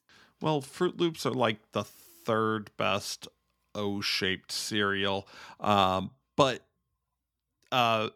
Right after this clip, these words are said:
It Takes Mewtwo picked up three hundred points. They swept that round, while Just Psyducking Around lost another two hundred. So we enter the second section, twenty-four hundred for It Takes Mewtwo to Tango and seven hundred for Just Psyducking Around.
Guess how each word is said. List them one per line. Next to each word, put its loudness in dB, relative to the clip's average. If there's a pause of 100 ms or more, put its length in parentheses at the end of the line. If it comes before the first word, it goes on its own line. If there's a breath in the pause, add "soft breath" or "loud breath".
It -8
Takes -4
Mewtwo -2
picked -2
up -4
three -4
hundred 0
points. -2
They 2
swept -2
that 0
round, -2
while 0
Just -4
Psyducking 0
Around 0
lost -2
another -4
two -4
hundred. -2 (280 loud breath)
So -4
we 0
enter 2
the -4
second 0
section, -2
twenty-four 0
hundred 0
for -6
It -6
Takes -6
Mewtwo 0
to -6
Tango 0 (260 loud breath)
and 0
seven 0
hundred -2
for -2
Just -4
Psyducking 0
Around. -2